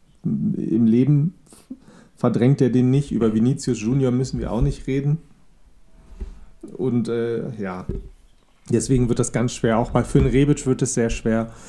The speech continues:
Kann mir vorstellen, dass beide dann,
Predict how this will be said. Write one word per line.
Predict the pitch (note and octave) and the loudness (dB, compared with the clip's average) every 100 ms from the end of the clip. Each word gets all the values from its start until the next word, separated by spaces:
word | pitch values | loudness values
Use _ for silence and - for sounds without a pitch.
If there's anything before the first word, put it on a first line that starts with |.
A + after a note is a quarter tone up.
| - - - - - - - - | -20 -20 -20 -20 -20 -20 -20 -8
Kann | - C#3 | 0 4
mir | C#3 | 4
vorstellen, | - B2 B2 C3 A#2 | 2 2 2 2 2
dass | A#2 - | 0 -2
beide | F#2+ A#2+ A#2 | -2 0 0
dann, | A#2+ A#2 A2 | 0 0 -4